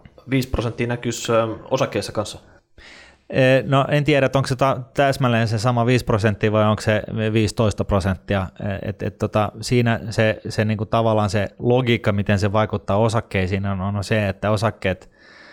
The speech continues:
Speaker 2: ja yritysten liiketoiminta arvostetaan, ää, periaatteessa sillä tavalla, että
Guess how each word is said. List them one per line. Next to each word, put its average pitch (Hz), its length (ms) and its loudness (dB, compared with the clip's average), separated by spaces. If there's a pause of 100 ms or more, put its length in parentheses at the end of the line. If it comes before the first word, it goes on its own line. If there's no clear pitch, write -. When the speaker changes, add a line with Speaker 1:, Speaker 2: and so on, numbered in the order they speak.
(380)
Speaker 2:
ja 95 120 -2
yritysten 101 680 2
liiketoiminta 101 840 2
arvostetaan, 98 720 0 (120)
ää, 95 300 -6 (560)
periaatteessa 101 640 0
sillä 107 300 0
tavalla, 95 420 0
että 92 320 -2